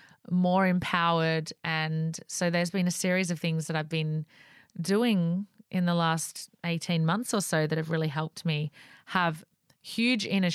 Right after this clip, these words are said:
shifts that have been quite profound. And these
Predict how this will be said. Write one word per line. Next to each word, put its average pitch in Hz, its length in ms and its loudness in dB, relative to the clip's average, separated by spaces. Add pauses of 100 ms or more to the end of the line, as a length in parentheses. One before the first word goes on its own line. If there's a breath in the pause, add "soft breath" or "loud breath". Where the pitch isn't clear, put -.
(100)
shifts - 480 -4 (100)
that 170 200 0
have 165 180 -4
been 165 400 0 (100)
quite - 360 -2
profound. 156 680 -2 (840 loud breath)
And 185 180 2
these 185 520 2